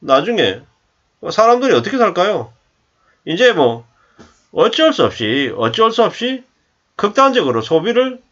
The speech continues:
조정할 수밖에 없을 것 같습니다. 안 그러면,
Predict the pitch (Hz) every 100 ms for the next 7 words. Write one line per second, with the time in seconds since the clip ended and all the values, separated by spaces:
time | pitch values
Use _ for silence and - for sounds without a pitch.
0 | _ _ _ - 226 262 240 247 254 262
1 | 262 117 185 - 180 202 139 90 107 _
2 | _ _ _ _ 127 143 165 220 254 180
3 | 196 131 98